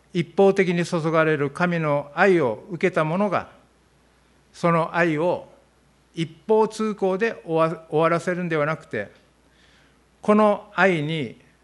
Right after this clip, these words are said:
どう応答していくか、それに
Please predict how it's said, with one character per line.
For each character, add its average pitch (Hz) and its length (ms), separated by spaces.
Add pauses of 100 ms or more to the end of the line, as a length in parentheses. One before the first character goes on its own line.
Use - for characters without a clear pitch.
(500)
ど 208 440
う 170 40
応 165 60
答 147 160
し - 120
て 135 100
い 113 60
く - 80
か、 165 200 (960)
そ - 200
れ 208 140
に 208 260